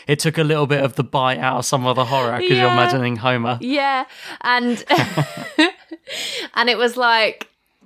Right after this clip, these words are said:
Speaker 2: I was watching the film and I watched it alone. Like, there was no one with me when I watched it, so I was, I could be
Speaker 1: Mm.
Speaker 2: as silly as I wanted. So the, so the bit sort of was like, "No beer, no T V," and I was just quoting The Simpsons
Speaker 1: Yeah.
Speaker 2: the whole time.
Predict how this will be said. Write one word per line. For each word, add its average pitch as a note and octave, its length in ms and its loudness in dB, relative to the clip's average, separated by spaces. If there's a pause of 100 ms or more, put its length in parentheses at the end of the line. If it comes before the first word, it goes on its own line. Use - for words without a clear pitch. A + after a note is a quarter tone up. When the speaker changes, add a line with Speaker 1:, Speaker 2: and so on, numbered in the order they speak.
(100)
Speaker 2:
I A#3 140 4
was A#3+ 240 0
watching C4 320 -2
the B3 80 -4
film G#3+ 200 0
and F#3+ 360 0
I G#3 80 2
watched G#3 340 -2
it A#3+ 40 0
alone. F#3 440 2
Like, E3 200 -6
there F#3 140 -4
was F3+ 140 -8
no F#3+ 180 0
one F3 140 0
with F3+ 120 -10
me E3+ 140 -2
when E3 120 0
I D#3+ 40 -2
watched - 340 -2
it, C#3+ 180 -2
so F#3 120 -4
I E3+ 440 2
was, F3 260 -6
I G#3 100 2
could C3+ 240 2
be A#2+ 60 6
Speaker 1:
Mm. - 20 4
Speaker 2:
as G#2 140 0
silly F#3 260 0
as E3+ 140 0
I D#3 80 4
wanted. E3 480 0 (380)
So F#3+ 240 2
the, G3 360 0 (380)
so G#3 220 0
the F#3 120 0
bit F#3 320 2
sort D3+ 240 0
of F3+ 140 -4
was F#3 160 -10
like, D#3+ 180 2
"No G3 300 -2
beer, F#3+ 400 0
no F#3 220 0
T F#3 320 -4
V," G3 100 -2
and E3 180 0
I F3+ 60 2
was G3 100 -2
just - 200 -10
quoting F3 560 -4
The F3+ 60 -10
Simpsons E3+ 380 -2
Speaker 1:
Yeah. A#2 140 4
Speaker 2:
the G3+ 100 2
whole G#3 220 2
time. A3+ 420 0